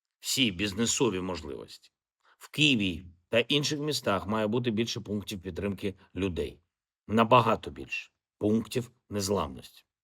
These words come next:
Я доручив переглянути правила для комендантської години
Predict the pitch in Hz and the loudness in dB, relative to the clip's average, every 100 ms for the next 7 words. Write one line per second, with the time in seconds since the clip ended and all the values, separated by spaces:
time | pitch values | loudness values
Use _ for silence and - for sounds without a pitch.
0 | _ _ - - 95 120 127 151 - 123 | _ _ -20 -8 6 8 10 8 6 2
1 | 98 107 104 113 131 135 143 120 107 92 | 2 2 4 2 0 0 -2 0 0 0
2 | 95 85 107 123 123 - _ - 120 117 | -4 -2 0 0 -2 -14 _ -2 2 4
3 | 117 123 135 - 143 135 123 123 120 90 | 4 4 2 0 0 0 0 0 -2 -2
4 | 78 | -6